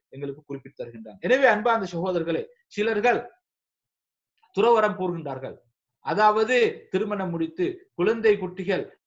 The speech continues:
ஏற்-, கிடைத்து விட்டால், அதே போன்று வியாபாரம் என்று வந்து விட்டால், நாங்கள் இறைவனை விட்டு, கடவுளை விட்டு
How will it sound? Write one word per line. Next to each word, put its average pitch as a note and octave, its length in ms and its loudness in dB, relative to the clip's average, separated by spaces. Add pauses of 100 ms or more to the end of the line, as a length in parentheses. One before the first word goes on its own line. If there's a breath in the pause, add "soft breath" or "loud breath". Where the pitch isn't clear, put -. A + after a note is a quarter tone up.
(140)
ஏற்-, F#3 360 -2
கிடைத்து G3+ 360 -2
விட்டால், E3 360 -2 (160)
அதே G3+ 320 6
போன்று A3 240 0
வியாபாரம் A3+ 600 4
என்று F3 140 -2
வந்து F3+ 240 0
விட்டால், F3+ 340 0 (300 loud breath)
நாங்கள் G#3 480 2
இறைவனை A3 520 4
விட்டு, F#3 300 0 (280)
கடவுளை A3 400 4
விட்டு G3 220 -4